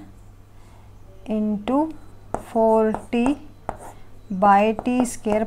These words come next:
प्लस वन की पावर three by two plus under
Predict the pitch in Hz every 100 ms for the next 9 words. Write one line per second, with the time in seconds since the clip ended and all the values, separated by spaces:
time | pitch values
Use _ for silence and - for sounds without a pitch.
0 | - 202 208 - 190 196 208 220 208 214
1 | 202 180 185 196 269 - - 202 185 185
2 | 214 262 - 277 190 180 - - - -
3 | - - - - 262 196 196 - - -
4 | - - - - - - - 208 196 190
5 | 190